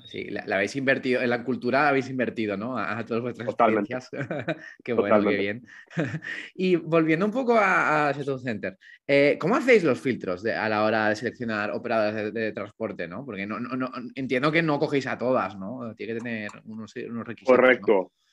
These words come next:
Speaker 2: Que, digo, lo hacemos de varias formas. Primero tenemos que revisar qué destino se va a abrir. Entonces,
Speaker 1: Mm.
Speaker 2: este lado buscamos qué aeropuerto está teniendo mayor crecimiento. Ahorita con la pandemia, pues también tienes que ver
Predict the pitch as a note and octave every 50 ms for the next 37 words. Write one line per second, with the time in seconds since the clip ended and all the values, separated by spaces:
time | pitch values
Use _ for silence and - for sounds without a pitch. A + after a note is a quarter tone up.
0 | _ - - - - _ _ _ _ - D3 D3 A2+ - - _ _ _ _ -
1 | - _ _ _ - - B2+ B2+ - C#3 C#3+ C#3 C3+ B2 B2+ - B2+ C3+ C#3 -
2 | - C3 C3+ B2+ C3 E3 F3 G3 E3+ C3+ C3 C3+ C3 - - A#2 G#2 G#2+ - _
3 | - B2+ C3 C#3+ E3+ F#3+ G#3+ G3 C3+ C3 C3+ D3 D3+ - - A2+ A2+ A2 G#2 -
4 | C3+ C3+ C3+ - C3 C3+ C3 - - C3+ C3+ B2+ - - G#2 G2+ F#2+ F#2+ - _
5 | _ _ _ _ _ _ - A#2+ - - A#2 A2+ A2 A#2+ C3+ - C3 C#3 C3+ -
6 | D3 D3 D3+ D#3 D#3 C#3 A2+ - - C3 B2+ C3+ C3+ B2+ - - _ _ _ _
7 | - C#3 C#3+ D3+ D3+ - - C#3 C#3+ B2+ A#2 C3+ A#2+ B2+ B2+ C3 B2+ A#2+ A2+ A#2
8 | A#2 A#2 A#2 - G#2+ G#2 G#2+ A2 G#2+ D3+ F3+ - - G#2 A2+ B2 C#3+ B2+ B2 A2+
9 | G#2+ - G#2+ G#2+ A2+ A2+ C3 C#3+ A#2+ - - G#2 A2 A2+ A#2 A#2 A2+ - G#2+ A2
10 | A#2 A2+